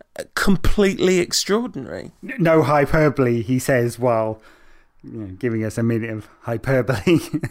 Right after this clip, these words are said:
Speaker 1: No, no, but it's only hyperbole if it's exaggeration, right? That's what I'm saying is this is, I, I can't think of a tournament in my life where I've ever seen a team so much greater than the sum of its parts because of the manager's tactical input.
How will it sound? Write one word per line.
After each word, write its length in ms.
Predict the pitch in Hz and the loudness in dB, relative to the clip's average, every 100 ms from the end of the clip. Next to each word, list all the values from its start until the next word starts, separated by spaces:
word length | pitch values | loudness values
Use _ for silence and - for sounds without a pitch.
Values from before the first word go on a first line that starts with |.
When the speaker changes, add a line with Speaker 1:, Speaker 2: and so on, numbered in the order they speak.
| 165 | -4
Speaker 1:
No, 220 | - 330 262 | 2 4 6
no, 220 | 302 233 | 6 4
but 140 | 202 | 4
it's 140 | 202 233 | 2 4
only 240 | 262 269 | 4 4
hyperbole 720 | 202 214 214 220 214 151 135 | 4 2 2 2 2 4 4
if 120 | 131 | 2
it's 160 | 143 - | 0 -4
exaggeration, 720 | 165 185 185 190 247 - 107 | 0 0 2 2 2 0 -2
right? 220 | 85 120 - | 0 0 2
That's 180 | 175 | 0
what 160 | 190 185 | 2 2
I'm 100 | 185 | 2
saying 320 | 196 220 175 | 2 0 2
is 140 | 127 127 | -2 -2
this 180 | 165 185 | -4 -2
is, 140 | 170 - - - - | -4 -8 -12 -12 -4
I, 140 | 170 - - | -4 -4 -6
I 80 | - | -4
can't 420 | - - 196 190 | -2 0 2 0
think 380 | - - 190 185 | -4 -2 -2 0
of 120 | 175 | 0
a 60 | 156 | 0
tournament 760 | 143 165 175 180 175 175 175 - - - - | 0 2 4 4 4 4 2 -2 -14 -18 -6
in 160 | 175 175 | 2 4
my 180 | 165 160 | 6 4
life 560 | 156 185 151 143 - | 4 4 4 2 2
where 120 | 139 | 2
I've 100 | 139 - | 2 2
ever 260 | 170 160 160 | 0 2 2
seen 320 | - 160 151 | 2 2 2
a 40 | |
team 560 | 143 - 180 139 127 127 - - - - | 0 0 0 2 0 -2 -6 -14 -12 -2
so 520 | - - 196 190 196 | 0 2 4 4 6
much 360 | 175 170 - | 4 2 -2
greater 340 | - 170 165 156 | 0 2 4 4
than 160 | 151 151 | 2 0
the 60 | |
sum 200 | - 156 | 2 0
of 100 | 143 | 0
its 140 | 143 - | -2 -2
parts 340 | - 156 - | 0 2 2
because 380 | - - 160 143 | -2 0 0 2
of 140 | 143 | -2
the 60 | 147 | -2
manager's 420 | 147 151 147 143 | -2 -2 -2 -4
tactical 500 | - - - - 151 | -4 -6 -6 -4 0
input. 360 | 156 247 - - | 0 -2 -4 -6